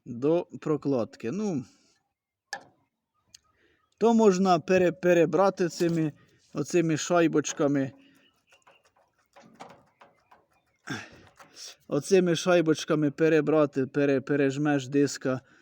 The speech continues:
що не можна прокрутити. То не, не добереш ними, ну, е, получається, диск не, не повло-, е, ну,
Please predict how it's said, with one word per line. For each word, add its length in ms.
що 200
не 120
можна 360
прокрутити. 760
То 160
не, 140
не 240
добереш 580
ними, 460
ну, 300
е, 720
получається, 1120
диск 380
не, 180
не 220
повло-, 680
е, 60
ну, 280